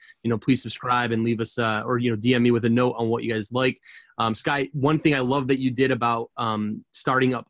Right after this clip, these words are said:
this particular league is that you asked about, you know, things that, uh, people enjoyed about your podcast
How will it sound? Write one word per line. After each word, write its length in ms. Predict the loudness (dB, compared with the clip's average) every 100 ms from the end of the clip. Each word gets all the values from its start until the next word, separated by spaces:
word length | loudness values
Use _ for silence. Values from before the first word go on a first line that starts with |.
| -2
this 220 | 0 0
particular 520 | -4 -4 -2 0 0
league 320 | 2 2 2
is 120 | 2 -2
that 180 | -2
you 140 | -2 -2
asked 260 | -2 -4
about, 340 | -2 0 0 -4 -12 -10 0
you 80 |
know, 60 | 0
things 280 | 4 2 2
that, 160 | 0 -4 -8 -6
uh, 120 | -4
people 220 | -4 -2
enjoyed 240 | 0 2 0
about 140 | 0
your 120 | -2
podcast 600 | 0 0 0 -4 -4 -4